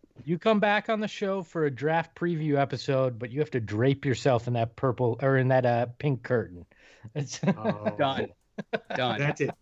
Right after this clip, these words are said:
Speaker 2: Pink
Speaker 3: That's not
Speaker 2: curtain
Speaker 3: even a,
Speaker 2: and,
Speaker 3: that's not even,
Speaker 2: and,
Speaker 3: that's not even
Speaker 2: and a girl wig too. So
Speaker 3: <laughs> Oh.
Speaker 2: totally
Speaker 3: Eh.
Speaker 2: fit the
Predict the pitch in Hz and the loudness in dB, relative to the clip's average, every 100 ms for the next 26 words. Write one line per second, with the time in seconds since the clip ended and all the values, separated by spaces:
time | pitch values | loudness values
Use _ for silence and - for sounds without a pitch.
0 | - 185 190 226 247 240 190 143 156 160 | -4 -2 2 4 4 4 2 0 0 0
1 | 160 254 233 143 151 156 185 240 147 151 | -2 0 0 2 0 0 -4 -4 0 0
2 | 147 113 127 131 113 117 104 98 - 113 | 0 0 0 0 0 -4 -6 -8 -10 -8
3 | 95 - - - 233 202 190 147 113 - | -6 -10 -14 -4 -2 2 2 2 -2 -10
4 | - - - - 120 113 185 110 - 95 | -18 -16 -14 -6 -2 0 0 -4 -6 -16